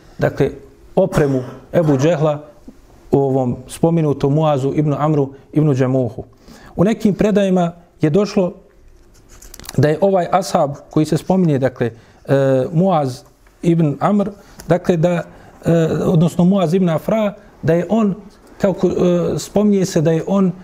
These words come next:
dakle, e, e, nije bio taj koji je ubio, nego da je to bio Muawith.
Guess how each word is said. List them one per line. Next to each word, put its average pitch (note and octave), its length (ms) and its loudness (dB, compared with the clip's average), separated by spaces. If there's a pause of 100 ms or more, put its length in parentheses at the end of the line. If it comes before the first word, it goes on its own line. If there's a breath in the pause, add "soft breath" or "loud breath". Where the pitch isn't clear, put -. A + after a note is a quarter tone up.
(140 loud breath)
dakle, E3 340 0
e, D#3 220 -2
e, D3+ 540 2
nije F3 240 2
bio D#3+ 180 0
taj E3 260 -2
koji C3+ 180 -2
je D#3 40 2
ubio, F3 240 0
nego E3 180 -2
da D3+ 80 0
je D3+ 120 -2
to D#3+ 100 0
bio D#3+ 320 0
Muawith. C3 640 0